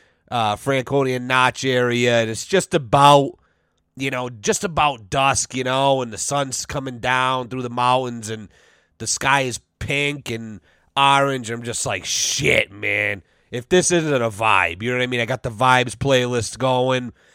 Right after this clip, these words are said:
Uh, it was just great, you know, and I knew, I'm like, "I'm getting set up for a good weekend here, you know, for sure."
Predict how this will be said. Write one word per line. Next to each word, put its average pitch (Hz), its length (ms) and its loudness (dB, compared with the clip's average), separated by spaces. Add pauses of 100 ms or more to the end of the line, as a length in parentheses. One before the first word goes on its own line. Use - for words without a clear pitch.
(200)
Uh, 107 400 -2
it 143 100 -2
was 151 200 0
just 107 240 -6
great, 98 400 -6
you 107 140 -8
know, 104 240 -2
and 107 80 -2
I 107 80 -4
knew, 123 420 0 (400)
I'm 127 140 -4
like, - 320 -2 (320)
"I'm 139 160 0
getting 143 300 0
set 147 280 6
up 127 100 4
for 120 200 0
a 113 60 0
good 110 160 -4
weekend 95 520 -6
here, 80 220 -6
you 87 140 -10
know, 101 140 -4
for 101 200 -8
sure." 85 380 -2